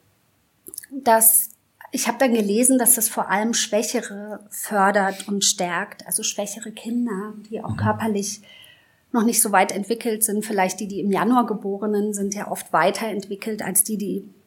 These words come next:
Speaker 1: in der zweiten Jahreshälfte geboren sind. Dann haben die immer körperliche Vorteile.
Speaker 2: Mhm.
Speaker 1: Und dieses auszugleichen oder auch Kinder, die Übergewicht haben oder Mädchen, die weniger damals nur Fußball spielten als jetzt,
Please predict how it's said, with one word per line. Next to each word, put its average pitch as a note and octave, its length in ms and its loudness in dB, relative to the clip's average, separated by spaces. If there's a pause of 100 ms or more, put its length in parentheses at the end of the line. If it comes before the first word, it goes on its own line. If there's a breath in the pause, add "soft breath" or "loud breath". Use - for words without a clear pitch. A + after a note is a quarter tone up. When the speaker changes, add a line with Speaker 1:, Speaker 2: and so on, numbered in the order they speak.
(240)
Speaker 1:
in G#3+ 60 2
der G3 120 0
zweiten G#3 400 -2
Jahreshälfte G#3+ 600 -6
geboren A3 420 -2
sind. C4 320 2 (560 loud breath)
Dann A3 180 4
haben A3 120 6
die A3+ 100 2
immer G#3+ 200 4
körperliche A3+ 560 2
Vorteile. G#3 760 -4 (120)
Speaker 2:
Mhm. G#2+ 360 -6
Speaker 1:
Und A#3 220 4
dieses C4+ 340 4
auszugleichen F#3+ 1200 2
oder A3 300 0
auch G#3 200 0 (140)
Kinder, A#3 360 0
die A3 140 -4
Übergewicht A3 720 0
haben G3+ 540 0
oder B3+ 240 4
Mädchen, A3 640 4
die A3 160 -4
weniger G#3 360 -2
damals G#3 440 -4
nur G#3+ 100 -8
Fußball A3 360 -6
spielten F#3+ 420 -6
als E3 220 -4
jetzt, - 380 -6